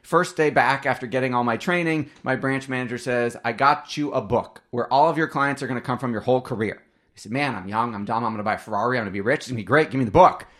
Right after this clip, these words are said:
And he hands me the phone book. 'Cause this was pre-internet. <laughs> And he says, "They're all in there, Tiger, go get 'em.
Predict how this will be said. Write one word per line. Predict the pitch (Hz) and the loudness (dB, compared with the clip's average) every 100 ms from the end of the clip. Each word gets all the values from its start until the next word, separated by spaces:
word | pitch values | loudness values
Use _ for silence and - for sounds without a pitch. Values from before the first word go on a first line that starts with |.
| _ _ | _ _
And | 131 | -2
he | 127 | -2
hands | 117 143 131 | 0 -2 0
me | 147 143 143 - | -2 -2 -6 -12
the | 117 123 | -4 0
phone | 117 104 | 0 0
book. | 87 - _ _ _ _ - 151 - | -4 -10 _ _ _ _ -6 -6 -4
'Cause | 139 | 0
this | 170 208 | 2 4
was | 190 | 2
pre-internet. | 196 185 175 143 - - 254 | 8 8 8 6 4 2 -4
<laughs> | - | -4
And | 165 156 139 151 | 0 2 2 2
he | |
says, | 160 165 | 0 2
"They're | 151 175 | 6 8
all | 180 | 8
in | 220 | 8
there, | 220 | 4
Tiger, | 151 139 151 156 | 4 4 4 4
go | 151 | 4
get | 196 220 | 6 6
'em. | 170 165 | 6 2